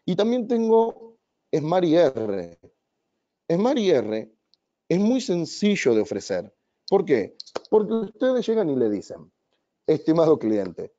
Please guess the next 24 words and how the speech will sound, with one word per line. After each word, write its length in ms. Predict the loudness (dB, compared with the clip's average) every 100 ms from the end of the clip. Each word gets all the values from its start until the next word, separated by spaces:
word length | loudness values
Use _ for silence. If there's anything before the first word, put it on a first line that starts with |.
| _ _ 0
la 140 | 0
solución 640 | 4 2 2 -2 -4 -4 -2
de 80 |
C 160 | -2 -2
C 180 | -2 -2
T 160 | 0
V 140 | 0 -2
que 100 | -4
te 80 | -6
ofrezco 540 | 0 -2 -2 -10 -12 _ _ _
te 100 | -2
va 200 | 2 0
a 60 | 2
permitir 460 | 0 -2 -4 -2
a 60 | 0
vos 520 | 2 2 2 0 -6 _ _ _ -4
que 160 | -4
cuando 440 | 0 0 0 2 2
algo 260 | 2 0
se 120 | 0 -2
acerque 460 | -2 -2 0 -2
a 40 | -6
tu 120 | -2
cámara, 580 | 2 2 2 -2 -4